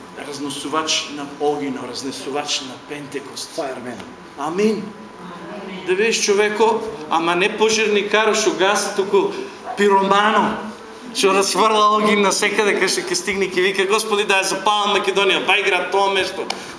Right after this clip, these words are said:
Speaker 1: Да читат повише, да се молат повише, да постат, да те сакат, да раскажуват, да пеат и да те слават.
Speaker 2: Алелуја.
Speaker 1: Па да не можеш да се соприш. Патем, тие кои што не се крстени во вода, забележаа ли нешто тука за тоа?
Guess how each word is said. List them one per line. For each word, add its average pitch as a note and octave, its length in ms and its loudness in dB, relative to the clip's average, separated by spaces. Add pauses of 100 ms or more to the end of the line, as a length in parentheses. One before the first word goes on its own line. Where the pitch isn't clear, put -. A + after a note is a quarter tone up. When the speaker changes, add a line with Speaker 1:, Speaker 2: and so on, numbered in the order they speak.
Speaker 1:
Да E3 100 -2
читат A3 360 -2
повише, G3+ 340 4
да D#3 100 -2
се - 140 0
молат G3+ 360 2
повише, F#3+ 300 4
да D3+ 160 -2
постат, G3+ 420 0
да E3+ 120 -6
те E3+ 80 -6
сакат, G3 440 0
да D#3+ 120 0
раскажуват, E3 680 2 (240)
да G3 220 0
пеат A3+ 400 0
и G#3 40 -4
да G3 180 2
те F#3+ 100 -2
слават. F#3+ 500 2
Speaker 2:
Алелуја. C#3+ 800 2 (460)
Speaker 1:
Па F3 100 2
да F3+ 80 2
не F3+ 100 2
можеш F#3+ 520 2
да E3 60 -2
се - 160 -4
соприш. - 680 -2 (560)
Патем, A3 440 2 (280)
тие G#3+ 180 2
кои A3 100 -2
што G#3 140 -2
не G#3 160 2
се - 140 -2
крстени G#3 480 -2
во F#3+ 80 4
вода, F#3+ 320 4
забележаа E3+ 800 0
ли F#3+ 60 2
нешто F3 360 -4
тука E3 280 -6
за D3+ 140 -4
тоа? D#3+ 300 0